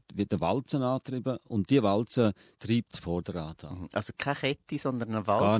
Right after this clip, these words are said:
Speaker 1: nicht, eine
Speaker 2: Und darum,
Speaker 1: Walze.
Speaker 2: wenn das Rad nass ist, und
Speaker 1: Ja.
Speaker 2: in der Schweiz passiert das ja dauernd, dann glitscht's, dann
Speaker 1: Ja.
Speaker 2: schlüpft's.
Speaker 1: Ja,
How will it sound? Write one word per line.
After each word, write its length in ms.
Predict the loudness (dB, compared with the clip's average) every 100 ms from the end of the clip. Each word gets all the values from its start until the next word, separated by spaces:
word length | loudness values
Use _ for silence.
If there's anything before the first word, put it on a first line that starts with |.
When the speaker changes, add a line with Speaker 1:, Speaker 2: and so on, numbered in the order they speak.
| 4
Speaker 1:
nicht, 280 | 2 -2 -8
eine 140 | -6 -4
Speaker 2:
Und 100 | -4
darum, 100 | -4
Speaker 1:
Walze. 180 | -2
Speaker 2:
wenn 180 | -2 -2
das 180 | -4 -4
Rad 260 | -2 -2 -4
nass 460 | -4 -4 -2 -4
ist, 300 | -4 -4 -4
und 100 | 0
Speaker 1:
Ja. 60 | 2
Speaker 2:
in 60 | 2
der 60 |
Schweiz 260 | 0 -4 -6
passiert 340 | -10 -8 -8
das 80 | -8
ja 80 | -6
dauernd, 400 | -4 -4 -4 -8 -12 -20 -20 _ _ _ _ _ _ _
dann 100 | -8
glitscht's, 600 | -4 -4 -2 -4 -6 -8
dann 120 | -4
Speaker 1:
Ja. 100 | 0
Speaker 2:
schlüpft's. 420 | 0 -2 -10 -12 -4
Speaker 1:
Ja, 160 | -4